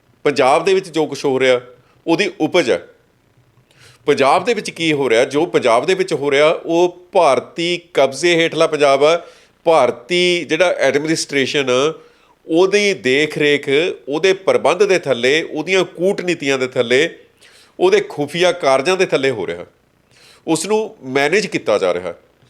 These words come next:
ਪੰਜਾਬ ਦੇ ਉੱਤੇ ਰੂਲ ਕਰਨ ਦੇ ਲਈ, ਅਤੇ ਸਿੱਖਾਂ ਦਾ ਰੂਲ ਉਸ ਖਿੱਤੇ ਦੇ ਵਿੱਚ ਆਉਣ ਤੋਂ, ਸਿੱਖਾਂ ਦਾ ਰਾਜ ਆਉਣ ਤੋਂ ਰੋਕਣ ਦੇ ਲਈ ਉਸ ਨੂੰ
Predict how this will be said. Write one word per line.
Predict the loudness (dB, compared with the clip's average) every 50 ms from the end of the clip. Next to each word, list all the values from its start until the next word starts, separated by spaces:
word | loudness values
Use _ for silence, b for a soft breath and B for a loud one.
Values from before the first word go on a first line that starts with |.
| b b b b b b b _
ਪੰਜਾਬ | -2 0 0 2 2 2 2 2
ਦੇ | 0 -2
ਉੱਤੇ | 0 0 0 0 0
ਰੂਲ | 0 0 -2 -2 -2
ਕਰਨ | 0 0 0 0 0 0
ਦੇ | 0 0
ਲਈ, | 0 0 -2 -4 -6 -4 -4 -4
ਅਤੇ | -2 0 0 0 0
ਸਿੱਖਾਂ | -2 -4 -6 -8 -8 -6 -4 -2 0 2
ਦਾ | 2 2 2
ਰੂਲ | 2 0 -2 -4 -4 -2 0 2 2 2 2 0 B B B B B B B
ਉਸ | -2 0 0 0 -2 -4 -8
ਖਿੱਤੇ | -8 -8 -8 -4 -2 0 2 2
ਦੇ | 2
ਵਿੱਚ | 0 0 -2 -4 -4 -6 -6 -4 -2
ਆਉਣ | 0 2 2 0
ਤੋਂ, | 0 -2 -6 -6
ਸਿੱਖਾਂ | -6 -8 -6 -4 -2 2
ਦਾ | 2 2
ਰਾਜ | 4 4 4 4 4 4 2 2
ਆਉਣ | 0 0 -2 -4
ਤੋਂ | -4 -4 -4
ਰੋਕਣ | -4 -4 -6 -6 -4 -2
ਦੇ | 0 0 0
ਲਈ | 0 -2 -4 -4 -8 b b b b b b
ਉਸ | -4 -4 -2 -4
ਨੂੰ | -6 -6 -6